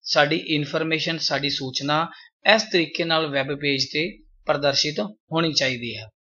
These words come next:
For example, ਆਪਾਂ ਕਹੀਏ ਵੀ ਆਪਣੇ ਸਕੂਲ ਦਾ ਨਾਮ, ਅਗਰ ਆਪਾਂ ਸਕੂਲ ਦੀ ਵੈੱਬਸਾਈਟ ਬਣਾ ਰਹੇ ਹਾਂ ਤਾਂ ਵੈੱਬ ਪੇਜ ਦੇ ਸਕੂਲ ਦਾ ਨਾਮ ਹੈ ਜਿਹੜਾ ਉਹ ਵਿਚਕਾਰ ਸੈਂਟਰ ਵਿੱਚ ਅਤੇ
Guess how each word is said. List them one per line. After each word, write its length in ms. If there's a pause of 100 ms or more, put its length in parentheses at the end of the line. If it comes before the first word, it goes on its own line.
(800)
For 120
example, 540 (440)
ਆਪਾਂ 240
ਕਹੀਏ 240
ਵੀ 160
ਆਪਣੇ 280
ਸਕੂਲ 360
ਦਾ 100
ਨਾਮ, 400 (240)
ਅਗਰ 160
ਆਪਾਂ 480
ਸਕੂਲ 300
ਦੀ 100
ਵੈੱਬਸਾਈਟ 400
ਬਣਾ 260
ਰਹੇ 140
ਹਾਂ 180 (320)
ਤਾਂ 100
ਵੈੱਬ 280
ਪੇਜ 240
ਦੇ 120
ਸਕੂਲ 380
ਦਾ 100
ਨਾਮ 280
ਹੈ 60
ਜਿਹੜਾ 280
ਉਹ 400
ਵਿਚਕਾਰ 600 (220)
ਸੈਂਟਰ 480
ਵਿੱਚ 320 (340)
ਅਤੇ 180